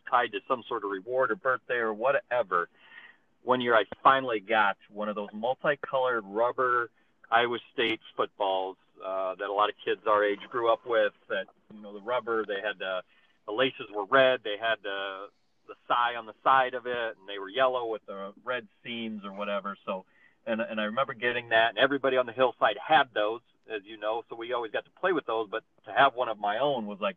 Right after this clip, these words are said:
the biggest thing. So, and then I'll never forget, um, getting that ball, being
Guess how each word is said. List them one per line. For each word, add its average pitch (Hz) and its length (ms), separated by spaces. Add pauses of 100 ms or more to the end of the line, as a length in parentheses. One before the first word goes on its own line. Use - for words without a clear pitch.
the 104 60
biggest 107 420 (100)
thing. 135 380
So, 98 160 (480)
and 127 100
then 120 120
I'll 120 80
never 117 260
forget, 120 480 (220)
um, 95 340 (240)
getting 120 240
that 117 180
ball, 113 280
being 95 200